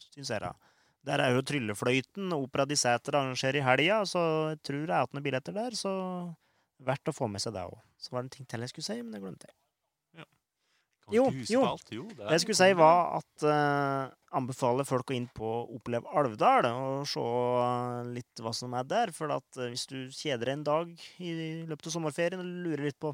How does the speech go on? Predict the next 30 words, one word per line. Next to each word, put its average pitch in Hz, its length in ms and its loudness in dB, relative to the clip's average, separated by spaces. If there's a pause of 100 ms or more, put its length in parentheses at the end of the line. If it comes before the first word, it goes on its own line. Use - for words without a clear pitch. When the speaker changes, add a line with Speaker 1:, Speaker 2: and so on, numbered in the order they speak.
Speaker 1:
«Hm, 120 320 -6 (800)
hva 107 140 -4
skal 113 260 -2
jeg 113 80 -2
og 123 80 -2
familien 117 420 0
gjøre 117 220 0
i 127 80 0
dag?», 139 160 2
så 135 340 -4
er 120 60 0
det 123 80 -4
masse 131 320 -4 (400)
gode 110 260 -16
forslag 117 540 -6 (180)
innpå 147 220 -14
der. 110 320 -2 (760)
Speaker 2:
Opplev 104 220 -4
Alvdal 101 420 -2
har - 0 -
veldig 98 320 -6
fine 101 560 -6
nettsider. 104 460 -8 (180)
Eh, 107 520 -10 (520)
nå 95 160 -16
er 95 60 -6
jeg 90 100 -8
jo 92 160 -6
styremedlem 98 720 -6
der. 120 160 -2